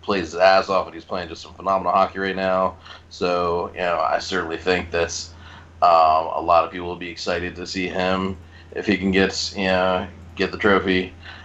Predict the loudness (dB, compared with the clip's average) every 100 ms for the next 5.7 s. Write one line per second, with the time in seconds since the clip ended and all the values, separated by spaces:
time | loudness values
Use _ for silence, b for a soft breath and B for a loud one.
0 | B -20 -2 4 6 6 6 4 0 -4
1 | 0 0 2 4 4 4 0 -8 -10 -10
2 | -8 -6 -2 0 0 2 4 4 2 -4
3 | -4 -4 -4 -4 0 0 2 0 2 -2
4 | -2 -4 -2 0 2 0 -4 2 4 4
5 | 2 -6 0 4 4 2